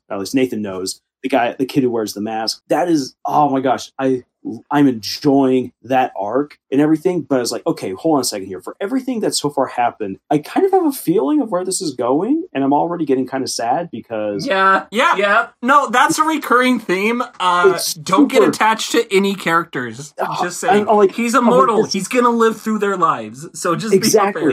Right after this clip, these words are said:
Speaker 3: prepared.
Speaker 1: E-, exactly. And I, and I was like, I was like, "Okay." And that's what got me
Speaker 3: Man,
Speaker 1: thinking about it. It's
Speaker 3: like
Speaker 1: like, this guy's immortal, th-, this guy's immortal right here. How far are we going into this? Because I was like, because I was thinking, like,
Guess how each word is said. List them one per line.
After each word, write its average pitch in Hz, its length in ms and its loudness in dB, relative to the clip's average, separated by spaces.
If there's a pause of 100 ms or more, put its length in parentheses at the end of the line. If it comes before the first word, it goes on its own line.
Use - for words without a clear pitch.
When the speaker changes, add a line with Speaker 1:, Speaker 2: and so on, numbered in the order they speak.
(100)
Speaker 3:
prepared. - 60 -20 (280)
Speaker 1:
E-, 196 40 6
exactly. 185 520 4
And 160 160 4
I, 160 60 4 (100)
and 160 100 2
I - 20 6
was 139 140 2
like, 127 220 0
I - 40 -4
was 131 100 2
like, 123 160 -2
"Okay." 147 460 0
And 147 80 2
that's 143 120 2
what 139 120 2
got 156 200 0
me 147 60 2
Speaker 3:
Man, 143 80 0
Speaker 1:
thinking 196 160 2
about 135 60 2
it. - 60 0
It's - 60 -12
Speaker 3:
like 104 100 -6
Speaker 1:
like, - 60 -16
this 131 140 -4
guy's 165 300 0
immortal, 147 560 0 (240)
th-, 131 100 6
this 151 120 -4
guy's 156 200 2
immortal 147 260 4
right 113 140 0
here. 113 240 -4 (160)
How 320 340 2
far 240 380 0
are 160 160 4
we 143 140 8
going 123 440 2
into 127 260 0
this? - 180 -6
Because 131 300 0
I 127 40 2
was 120 140 -4
like, 117 260 -4
because 127 220 -6
I 120 80 -2
was 123 160 -6
thinking, 123 320 -4
like, 110 160 -8